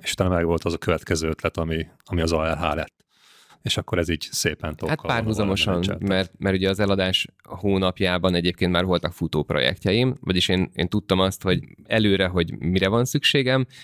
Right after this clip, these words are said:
Speaker 2: míg az eladás zajlott, egyébként már csináltam, ö, kereső optimalizási munkákat, és eladtam, egy hónappal később a gazdálkodót megcsináltam, és szóval relatíve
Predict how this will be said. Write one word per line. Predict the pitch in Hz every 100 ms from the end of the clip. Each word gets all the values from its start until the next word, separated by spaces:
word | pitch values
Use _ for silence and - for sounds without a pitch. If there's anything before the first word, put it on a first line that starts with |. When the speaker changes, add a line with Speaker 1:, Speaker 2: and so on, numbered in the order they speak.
| -
Speaker 2:
míg | - 110 113
az | 101
eladás | 104 101 98 92
zajlott, | 90 101 98 92
egyébként | 90 82 - 80 87
már | 87 82 82
csináltam, | - 95 82 80 82 78 69
ö, | 65 76
kereső | - 80 87 -
optimalizási | 80 - 80 80 78 -
munkákat, | 82 113 117 90 92 - - -
és | - 90 87 87 -
eladtam, | 135 113 - 82 - - - _
egy | 95 95
hónappal | 87 80 78
később | - 82 82 - 80
a | 80
gazdálkodót | 85 87 78 - 78 78 -
megcsináltam, | - 127 - 107 90 87 87 -
és | - 78 - _
szóval | - - 104
relatíve | 120 110 107 101